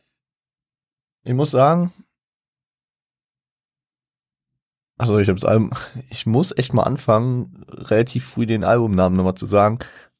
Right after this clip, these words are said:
Gut, ihr lest den, äh, Titel ja der Folge hoffentlich. Also das Album heißt Y, ausgeschrieben, finde ich auch interessant, ist natürlich, äh, Initiale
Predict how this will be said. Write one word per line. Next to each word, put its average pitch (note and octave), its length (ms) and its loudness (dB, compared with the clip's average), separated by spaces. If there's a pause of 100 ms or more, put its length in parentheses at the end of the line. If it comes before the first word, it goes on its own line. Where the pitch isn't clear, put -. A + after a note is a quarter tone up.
Gut, A2 260 -4
ihr F#2+ 140 -4
lest A#2 240 2
den, G#2 260 2
äh, G2+ 140 0
Titel A#2+ 260 -4
ja A2 160 4
der G#2 140 0
Folge G#2+ 300 -4
hoffentlich. G#2 520 -4 (300)
Also G2 200 0
das F#2 120 -2
Album G#2+ 260 2
heißt G2+ 220 0
Y, B2+ 600 0 (440)
ausgeschrieben, B2+ 720 -4
finde A#2 220 -8
ich - 60 -4
auch G2+ 300 2 (380)
interessant, A2 760 0
ist G#2+ 200 -2
natürlich, A2 420 0
äh, G2+ 160 -2
Initiale A2 720 0